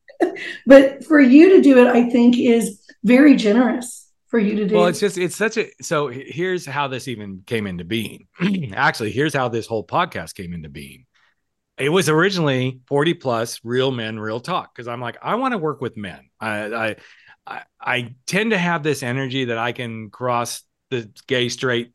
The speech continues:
Speaker 2: lines pretty simply, and I've done a lot of retreats in that space. And so I'm like, "I'm gonna do this podcast." Well, the podcast was rolling along, probably thirty episodes or so in before the pandemic hit.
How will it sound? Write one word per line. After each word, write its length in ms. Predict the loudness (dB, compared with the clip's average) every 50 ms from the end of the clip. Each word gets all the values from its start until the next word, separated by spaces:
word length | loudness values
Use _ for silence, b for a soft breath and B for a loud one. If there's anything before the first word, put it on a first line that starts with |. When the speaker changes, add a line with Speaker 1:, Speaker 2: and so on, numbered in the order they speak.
| _ -8
Speaker 2:
lines 300 | -6 -6 -4 -6 -8 -10
pretty 260 | -10 -10 -10 -10 -10
simply, 420 | -10 -8 -8 -8 -8 -6 -4 -4
and 80 | -4 -2
I've 140 | -4 -6 -6
done 140 | -8 -8 -8
a 80 | -6 -6
lot 160 | -6 -6 -6
of 60 | -8
retreats 380 | -10 -12 -10 -10 -10 -10 -8 -8
in 80 | -8 -6
that 180 | -6 -8 -8
space. 400 | -10 -8 -6 -4 -4 -6 -8 -12 _ _ _ _ _ _ _ _ _ _ _ _ _ _ _
And 140 | -10 -8 -8
so 300 | -4 -2 -2 0 0 0
I'm 100 | 0 -2
like, 160 | -2 -4 -4 -6 _ _ _ -10
"I'm 140 | -10 -8 -8
gonna 140 | -8 -8 -6
do 140 | -6 -6 -6
this 140 | -6 -8 -6
podcast." 580 | -4 -4 -4 -4 -6 -12 -18 -18 _ _ -20 -20 _ _ _ _ _ _ _ _ _ _ _ -14
Well, 140 | -14 -12 -6
the 80 | -4
podcast 380 | -4 -4 -2 -2 -4 -6 -4 -6
was 120 | -10 -10 -8
rolling 260 | -6 -6 -6 -6 -6
along, 380 | -6 -6 -6 -6 -6 -6 -8
probably 260 | -10 -8 -6 -6 -6 -8
thirty 340 | _ -8 -8 -6 -6 -6 -6
episodes 420 | -8 -8 -10 -12 -10 -10 -10 -10 -12
or 60 | -14
so 300 | -10 -6 -6 -6 -4 -4
in 180 | -6 -8 -8 -8
before 260 | -10 -10 -10 -10 -10
the 80 | -10 -8
pandemic 520 | -6 -6 -4 -4 -4 -2 -4 -4 -6 -8
hit. 180 | -14 -18 -18